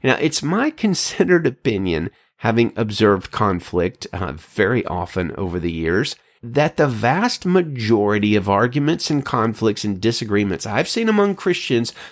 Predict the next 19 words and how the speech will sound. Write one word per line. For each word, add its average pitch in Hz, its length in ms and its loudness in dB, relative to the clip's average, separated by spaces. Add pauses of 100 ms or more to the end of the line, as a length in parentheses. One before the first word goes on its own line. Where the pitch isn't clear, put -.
(160)
does 135 240 2
not 139 460 2
display 92 680 -2 (380)
a 123 120 4
strong 123 760 2
right 98 460 0
or 107 200 0
wrong 92 460 -2
side. 87 640 -6 (260)
Now, 117 80 2
don't 135 240 6
get 180 160 2
me 190 140 4
wrong. 101 300 0
There 90 200 -4
are - 140 -10 (100)
definitely 139 520 0
some 135 380 0
conflicts 95 800 -4